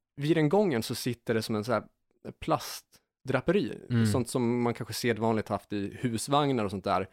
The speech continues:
Speaker 2: Precis.
Speaker 1: Att det är liksom så här remsor med plast som bara hänger ner, eh, en bit ovanför golvet.
Speaker 2: Ja.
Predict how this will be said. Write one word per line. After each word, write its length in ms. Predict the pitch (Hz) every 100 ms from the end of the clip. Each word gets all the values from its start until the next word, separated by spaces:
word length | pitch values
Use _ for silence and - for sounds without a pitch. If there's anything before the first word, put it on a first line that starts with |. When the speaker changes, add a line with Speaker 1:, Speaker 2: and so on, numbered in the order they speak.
| -
Speaker 2:
Precis. 200 | 113 107
Speaker 1:
Att 60 |
det 40 | 165
är 20 |
liksom 180 | 160 127
så 80 |
här 360 | 117 104 92 123
remsor 560 | 156 113 98 - 202 110
med 140 | 113
plast 420 | 208 208 - -
som 240 | - 101 101
bara 140 | 101
hänger 280 | 104 101 101
ner, 260 | 95 95 95 _ _ _ _ _ _
eh, 220 | - 104 101 - -
en 160 | 127
bit 280 | 120 110 -
ovanför 400 | 113 104 104 101
golvet. 500 | 101 101 90 57 -
Speaker 2:
Ja. 280 | - 113 104